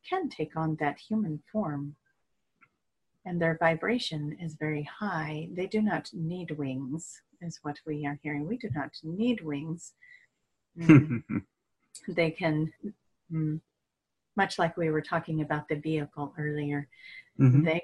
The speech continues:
Speaker 1: can just show up where they need to be. They do not need the wings to fly them anywhere. Uh, so the answer would be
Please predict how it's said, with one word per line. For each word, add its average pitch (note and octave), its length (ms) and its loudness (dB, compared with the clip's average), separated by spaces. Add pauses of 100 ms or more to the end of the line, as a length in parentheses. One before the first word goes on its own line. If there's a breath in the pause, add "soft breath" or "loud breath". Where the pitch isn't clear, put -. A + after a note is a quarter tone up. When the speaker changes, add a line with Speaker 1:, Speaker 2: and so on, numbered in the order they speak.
(100)
Speaker 1:
can D#3 120 -14
just - 360 -6 (560)
show C#4 300 0
up C#3+ 160 2
where D3 160 2
they D#3 140 2
need E3+ 260 0
to E3 100 0
be. D#3+ 220 0
They F3+ 180 0
do E3+ 140 -4
not D#3 320 -2
need D#3 240 0
the D#3 80 -4
wings D#3 400 -2
to D#3+ 140 -6
fly D3+ 320 0
them D#3 240 0
anywhere. D3+ 640 -6 (680 soft breath)
Uh, D#3+ 220 -2 (220)
so F3+ 300 0
the G3 200 0
answer G#3+ 340 2
would E3+ 260 -4
be D#3 340 -2